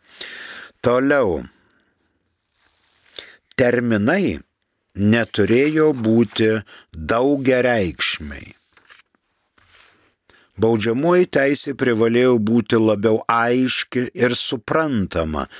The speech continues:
nei teoriniai. Tai buvo labiau praktinė. Principai po Vatikano antro susirinkimo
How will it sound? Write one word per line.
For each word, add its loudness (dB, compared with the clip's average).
nei 2
teoriniai. -2
Tai -2
buvo 2
labiau 2
praktinė. -4
Principai 0
po 4
Vatikano 0
antro 0
susirinkimo 0